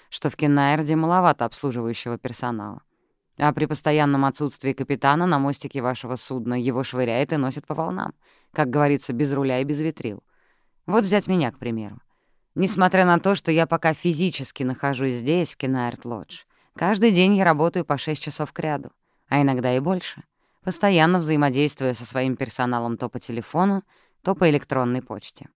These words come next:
С трудом представляю себе Чарли, беседующего по телефону в разгар операции на открытом сердце. Достаточно запальчиво возразила я Зеду. Согласен. Тогда он должен решать, что для него важнее и чем он хочет заниматься в дальнейшем.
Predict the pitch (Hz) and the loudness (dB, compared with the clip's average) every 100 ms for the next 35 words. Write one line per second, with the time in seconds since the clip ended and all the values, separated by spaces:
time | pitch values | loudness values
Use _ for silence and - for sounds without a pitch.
0 | _ _ _ _ - - 151 147 147 131 | _ _ _ _ -18 -10 -4 -2 0 -2
1 | 123 120 - 127 131 127 - 123 123 - | -4 -6 -4 -2 0 -2 -4 -6 -6 -4
2 | 151 151 143 123 123 143 135 127 - 117 | -4 -2 -2 -2 -4 -4 -2 -4 -6 -8
3 | - - 127 123 151 170 127 127 120 127 | -8 -10 -8 -6 -4 -2 -2 -2 -2 0
4 | 143 139 123 123 - 135 123 113 113 110 | 0 -2 -2 -2 -2 -4 -2 -4 -10 -10
5 | 117 - - - - - _ _ _ _ | -10 -10 -12 -14 -14 -16 _ _ _ _
6 | _ _ - 131 131 120 - 127 117 120 | _ _ -6 -4 -6 -8 -6 -4 -4 -2
7 | 143 151 131 117 117 127 117 120 123 117 | -2 -2 -6 -8 -6 -4 -4 -4 -4 -4
8 | 113 113 - 98 _ _ _ _ _ - | -6 -8 -10 -14 _ _ _ _ _ -8
9 | - 147 190 147 147 139 _ _ _ - | -4 0 2 0 -6 -14 _ _ _ -10
10 | - 165 160 175 180 175 165 156 151 147 | 0 2 8 8 8 6 6 4 0 0
11 | 175 196 - 143 131 139 143 139 156 151 | 0 0 -2 -2 0 2 2 2 0 2
12 | 196 123 107 _ _ - 135 - 139 175 | 2 0 -4 _ _ -4 -2 0 2 2
13 | 196 170 156 127 131 127 131 160 147 135 | 0 -2 -2 -2 0 0 0 -4 -6 -4
14 | 117 98 - - | -6 -8 -14 -16